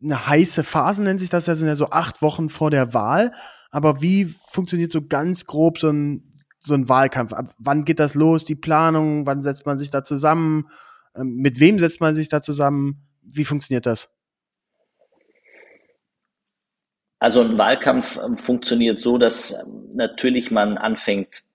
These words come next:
Speaker 2: anderthalb Jahre vorher auf, äh, den Wahltermin zu schauen, ähm, in einem engeren Team und dann ja auch die Partei erstmal für sich die Antwort treffen muss und geben muss, wer wird Spitzenkandidat, wie sieht das Team aus, was in die Wahl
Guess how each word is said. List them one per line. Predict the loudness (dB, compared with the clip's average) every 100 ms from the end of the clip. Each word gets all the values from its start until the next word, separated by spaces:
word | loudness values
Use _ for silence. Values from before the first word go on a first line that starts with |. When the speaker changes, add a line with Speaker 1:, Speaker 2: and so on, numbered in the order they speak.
| _ _ _ _ _
Speaker 2:
anderthalb | -4 0 2 0 -2
Jahre | 0 0 -2
vorher | 2 4 6 6 4
auf, | 0 -6 -8
äh, | -6
den | -6 -4
Wahltermin | 0 0 0 -2 -2 -4
zu | -4
schauen, | -4 0 0 0 -4 -14 -20 -20 _ _
ähm, | -12 -8 -6 -6
in | -4 0
einem | 2 2 -2 -4
engeren | 0 4 4 2 0
Team | -2 0 2 0 0
und | -2 -4 0 0 -2 -4 0
dann | 4
ja | 6
auch | 4 4
die | -2
Partei | -2 2 4 4
erstmal | 2 0 -4
für | -4
sich | -6 -6
die | -6
Antwort | -6 -2 -2 -2
treffen | 0 -2 -2 -10 -10 _ _ _ _ _
muss | -2 2 2 0 -6 -6
und | -6 -6 0
geben | 0 2
muss, | 0 0 -2 0
wer | 2 2
wird | -2 -2
Spitzenkandidat, | -2 -2 -2 0 2 2 4 4 4 0
wie | -2
sieht | -2 -2
das | -4 -4
Team | -2 0
aus, | 2 0 0
was | -2 -4
in | -4
die | -6 -2
Wahl | 2 2